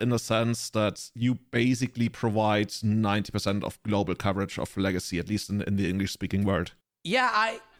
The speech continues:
Speaker 2: oh.
Speaker 1: I bet there's somebody calling you. They want another, like, day of coverage.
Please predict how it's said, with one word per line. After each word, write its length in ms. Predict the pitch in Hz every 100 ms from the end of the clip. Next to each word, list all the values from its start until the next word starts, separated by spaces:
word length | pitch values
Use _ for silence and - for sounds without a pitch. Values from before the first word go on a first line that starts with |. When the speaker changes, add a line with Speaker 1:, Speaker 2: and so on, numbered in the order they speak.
| -
Speaker 2:
oh. 120 | - - - - _ _ _ _ _ _ _
Speaker 1:
I 60 | 143
bet 140 | 165
there's 160 | 135 -
somebody 240 | 123 117
calling 260 | - 110 117
you. 160 | 120
They 100 | 113
want 200 | 113 110
another, 260 | 98 104 107
like, 240 | 101 92
day 140 | - 98
of 120 | -
coverage. 480 | 98 101 107 -